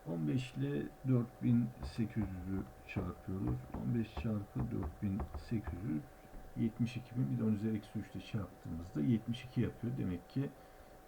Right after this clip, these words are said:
eksi yetmiş iki artı yetmiş iki buradan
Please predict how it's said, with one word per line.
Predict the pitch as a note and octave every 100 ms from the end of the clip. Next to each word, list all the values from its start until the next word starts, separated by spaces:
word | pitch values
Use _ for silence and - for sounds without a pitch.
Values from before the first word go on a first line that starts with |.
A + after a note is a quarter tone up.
| -
eksi | B2+ B2+ - D3+
yetmiş | C3 C3+ B2+
iki | - D3+
artı | A2+ F#2+ - G2
yetmiş | G2 G2+ - G#2 -
iki | - - C#3 C3+ B2 A#2
buradan | G2+ D#2+ A2+ B2